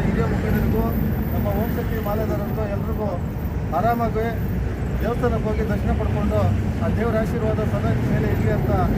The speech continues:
ನಮ್ಮೆಲ್ಲರನ್ನು ಕೋರ್ತಾ ಇದ್ದೀನಿ. ಹಾಗೆ ನಮ್ಮ ಪಂಚಾಯತಿ ಕಡೆಯಿಂದ ಹಾಗೂ ನಮ್ಮ ಆನಂದ್ ರೆಡ್ಡಿ ಅಣ್ಣವ್ರ ಕಡೆಯಿಂದ ನಮ್ಮ ಒಬ್ಬ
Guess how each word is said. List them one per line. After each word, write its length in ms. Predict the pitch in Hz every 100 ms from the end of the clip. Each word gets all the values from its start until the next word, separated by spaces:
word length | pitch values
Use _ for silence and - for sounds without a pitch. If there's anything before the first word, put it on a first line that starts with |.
| - -
ನಮ್ಮೆಲ್ಲರನ್ನು 480 | - - - - - -
ಕೋರ್ತಾ 240 | - -
ಇದ್ದೀನಿ. 280 | - - - - - - - - - - - - - - - - - - -
ಹಾಗೆ 280 | 185 220 240 247 - - -
ನಮ್ಮ 180 | 208 214 190 185 - - -
ಪಂಚಾಯತಿ 380 | 202 226 254 247
ಕಡೆಯಿಂದ 380 | 233 220 220 233 240 - - - 175
ಹಾಗೂ 240 | - -
ನಮ್ಮ 720 | - - - - - 190 381 -
ಆನಂದ್ 220 | 247 233
ರೆಡ್ಡಿ 180 | 226 220
ಅಣ್ಣವ್ರ 260 | 214 208
ಕಡೆಯಿಂದ 300 | 214 214 214 208 190 185 196 - - - -
ನಮ್ಮ 140 | - 202
ಒಬ್ಬ 220 | 196